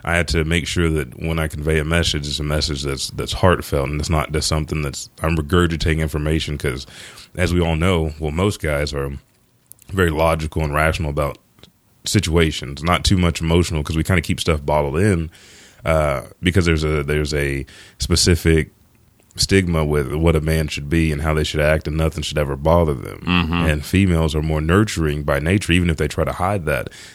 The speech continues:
Speaker 1: there's gonna have that nurturing aspect, and they wanna be, uh, communicated to on an emotional level as well. So I, I was, you know, thankful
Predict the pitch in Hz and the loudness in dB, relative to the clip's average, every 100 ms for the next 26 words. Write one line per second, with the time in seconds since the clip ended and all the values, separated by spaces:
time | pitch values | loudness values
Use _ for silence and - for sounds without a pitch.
0 | - 82 82 80 80 78 73 80 - 73 | -2 0 2 2 2 0 2 0 0 -2
1 | 78 85 - 78 73 76 76 82 76 78 | 0 2 0 -2 -2 -2 0 0 0 0
2 | 78 73 - - - _ - 73 73 95 | -2 -4 -10 -20 -20 _ -6 -6 -2 2
3 | 98 87 82 73 85 80 76 76 82 95 | 4 4 2 2 2 2 2 0 2 2
4 | - 76 71 64 76 92 82 - 73 69 | 2 0 0 -2 0 2 2 0 -2 -2
5 | 69 71 _ _ _ _ _ _ - 80 | -4 -10 _ _ _ _ _ _ -8 0
6 | 87 - 87 87 78 - - - _ _ | 2 2 2 2 0 -4 -14 -20 _ _
7 | _ 85 82 73 71 - _ _ _ _ | _ -2 -2 -2 -6 -12 _ _ _ _
8 | _ _ _ - 101 98 78 - 76 71 | _ _ _ -6 0 0 0 -4 -4 -4